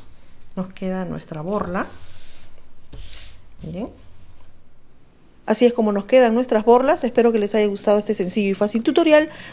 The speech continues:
No olviden darle una manito arriba si les gustó y suscribirse a mi canal. También los invito a mis canales de Facebook, D I Y, Maggi Videos Tutoriales S F,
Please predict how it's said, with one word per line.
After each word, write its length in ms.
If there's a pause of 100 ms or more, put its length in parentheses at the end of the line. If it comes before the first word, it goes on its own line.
No 60
olviden 320
darle 300
una 160
manito 280
arriba 220
si 140
les 140
gustó 280
y 60
suscribirse 480
a 60
mi 80
canal. 320 (320)
También 260
los 140
invito 240
a 20
mis 140
canales 280
de 100
Facebook, 500
D 80
I 140
Y, 280
Maggi 240
Videos 300
Tutoriales 480
S 260
F, 240